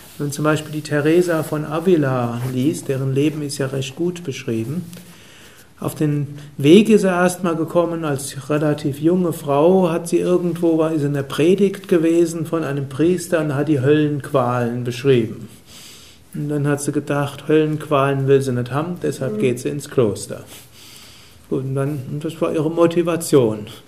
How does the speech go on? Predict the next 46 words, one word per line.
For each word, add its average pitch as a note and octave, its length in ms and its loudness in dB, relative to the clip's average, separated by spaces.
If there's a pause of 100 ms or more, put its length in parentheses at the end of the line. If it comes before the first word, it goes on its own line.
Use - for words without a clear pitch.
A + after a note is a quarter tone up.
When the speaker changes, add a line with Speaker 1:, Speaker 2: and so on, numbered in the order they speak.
(300)
Speaker 1:
So, - 160 -8
denn C3+ 540 -6 (680)
ein D3+ 60 -8
paar D3 220 0
Jahre C#3+ 420 0
irdischen D3 500 2
Lebens, F#3 560 2
und D3+ 140 -6
wenn C#3+ 140 -4
man C#3+ 80 -2
das D3+ 180 -2
nicht C#3 160 -4
richtig C#3 380 0
lebt, D3 340 2
hat C3+ 200 -6
man C3 120 0
dann C3+ 320 -4 (600)
für - 140 -12
eine C3+ 120 -6
Ewigkeit D3 720 0
Höllenqualen. E3+ 960 -4 (680)
Da C#3+ 120 -8 (140)
ist D3+ 100 -6
es D#3 120 -4
doch C3 180 -2
sicher F3+ 300 -2
eine C#3 120 -2
kluge E3 420 4
Sache. C3+ 420 2 (680)
Man C3+ 220 -2
nutzt D3+ 300 0
die D3+ 80 2
paar C#3 340 0
irdischen C#3+ 500 4
Jahre, D3 560 6
um D3 200 -2
nicht E3 200 0
in D3 120 0
die C#3+ 120 4
Hölle C3 280 4
zu C#3 180 2
kommen, D3 400 -4
sondern B2 220 0
in A#2+ 60 -4
den D3 120 -2
Himmel. B2+ 340 -2